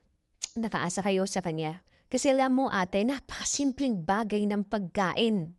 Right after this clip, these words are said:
Pagkain lang. Naglalambing ka or namihingi ka ng pagkain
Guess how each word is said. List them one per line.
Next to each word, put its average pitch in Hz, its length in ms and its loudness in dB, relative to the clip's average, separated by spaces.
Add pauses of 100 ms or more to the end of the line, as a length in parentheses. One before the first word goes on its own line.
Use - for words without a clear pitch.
(560)
Pagkain 254 760 0
lang. 196 400 -2 (480)
Naglalambing 240 1300 0
ka 285 240 2
or 294 160 2
namihingi 285 560 0
ka 294 80 -2
ng 277 240 -6
pagkain 220 800 -4